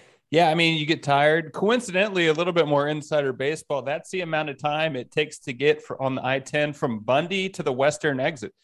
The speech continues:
So that's one, uh, Dodgers game. Uh,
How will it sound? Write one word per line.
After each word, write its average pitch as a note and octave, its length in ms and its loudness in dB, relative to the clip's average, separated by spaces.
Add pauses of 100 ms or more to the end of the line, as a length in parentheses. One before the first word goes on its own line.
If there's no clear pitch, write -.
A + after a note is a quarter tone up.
(160)
So C#3 240 4
that's C#3 280 2
one, C#3 640 0 (400)
uh, A2+ 320 2
Dodgers A#2 540 -2
game. G2+ 320 -8 (400)
Uh, G3+ 580 6